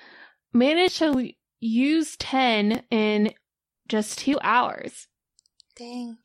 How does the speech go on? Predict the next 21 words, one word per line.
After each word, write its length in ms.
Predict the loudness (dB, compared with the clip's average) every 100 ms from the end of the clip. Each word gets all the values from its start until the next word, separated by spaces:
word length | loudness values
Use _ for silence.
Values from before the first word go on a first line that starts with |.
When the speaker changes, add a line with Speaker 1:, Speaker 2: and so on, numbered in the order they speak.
| -2
Speaker 2:
They 140 | 0
are 420 | 2 2 2 -2
geniuses. 920 | -2 -2 -2 -4 -4 -4 -4 -4 -8 -4
<laughs> 40 | 0 4
Speaker 1:
Mm-hmm. 680 | 6 6 4 4 4 2 -2 -6 _ _ _ _ _ _ _ _ _ _ _ _ _
Um, 460 | -4 0 0 -2 -4
so 640 | -6 -4 -2 -2 -2 -4 -8 -18 _ _ _ _
a 340 | -4 0 0 0
jury 500 | 0 0 2 0 -2
type, 480 | -4 -2 -2 -2 -10 -4
um, 460 | -2 0 0 0 -2 -8 -6
presenter 560 | -4 -2 -2 -2 -2
lady 440 | 0 0 0 0 -2
explains 800 | -4 -8 -4 -2 0 -2 -4 -4
the 120 | -4
rules 420 | 0 0 0 -2
of 140 | -4 -6
the 80 |
two 220 | -4 -2 0
hundredth 300 | 0 0 -4
floor. 420 | -6 -4 -6